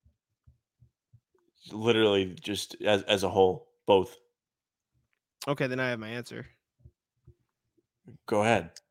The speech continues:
Speaker 2: I think, well, I think, I didn't know if you, I, <laughs> we were both giving, I think it's Derek White. <clears throat> I think Derek White's a better shot creator in general. Um, I
Speaker 1: I
Speaker 2: think
Speaker 1: think it might be
Speaker 2: Brogdon
Speaker 1: Brogdon. I, I think Brogdon does a great job of getting the cup. The problem is,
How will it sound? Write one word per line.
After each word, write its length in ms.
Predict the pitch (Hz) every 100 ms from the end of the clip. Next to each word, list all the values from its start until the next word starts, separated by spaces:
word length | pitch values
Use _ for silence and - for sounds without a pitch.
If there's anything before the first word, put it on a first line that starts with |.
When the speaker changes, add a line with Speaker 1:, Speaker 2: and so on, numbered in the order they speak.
| _ -
Speaker 2:
I 60 | 143
think, 240 | 165 143
well, 120 | 147 151
I 80 | 151
think, 160 | 160
I 100 | 143
didn't 160 | 160 160
know 100 | 151
if 100 | 143
you, 220 | 147 135
I, 140 | 135 - 147 -
<laughs> 200 | - -
we 140 | 202
were 60 | 196
both 240 | 196 202
giving, 180 | 185 180
I 120 | 185
think 100 | 208
it's 80 | 196
Derek 200 | 196 165
White. 200 | 170 - -
<clears throat> 140 | - -
I 240 | 180 151
think 140 | 175
Derek 160 | 160 143
White's 180 | 131 127
a 40 |
better 140 | 123 117
shot 200 | - 98
creator 340 | - 101 95
in 100 | 80 -
general. 320 | 101 104 - - - - - -
Um, 320 | 151 151 147
I 120 | -
Speaker 1:
I 40 | 127
Speaker 2:
think 120 | 214
Speaker 1:
think 100 | 151
it 180 | 156 160
might 200 | 160 -
be 100 | 123
Speaker 2:
Brogdon 40 | 110
Speaker 1:
Brogdon. 520 | 113 135 127 95 87 _ -
I, 160 | 131 127
I 120 | 131
think 200 | 170 135
Brogdon 300 | 123 143 143
does 160 | 143
a 60 | 123
great 240 | 123 131
job 180 | 127 139
of 80 | 120
getting 220 | 127 123
the 80 | 107
cup. 320 | - 131 131 - - _ -
The 80 |
problem 480 | 117 156 170 196 175
is, 420 | 139 131 135 -